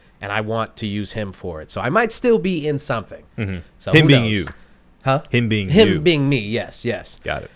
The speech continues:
Speaker 1: Yeah, so all in all, it was really, it was just, like, a fun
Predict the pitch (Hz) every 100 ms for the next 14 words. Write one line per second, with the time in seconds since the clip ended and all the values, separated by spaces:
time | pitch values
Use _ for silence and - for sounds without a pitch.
0 | _ 113 92 - - 110 95 90 - -
1 | - _ _ _ - - - - - -
2 | - 151 196 180 165 151 127 98 120 123
3 | 120 117 107 - - 135 139 160 240 151
4 | - - 127 135 127 120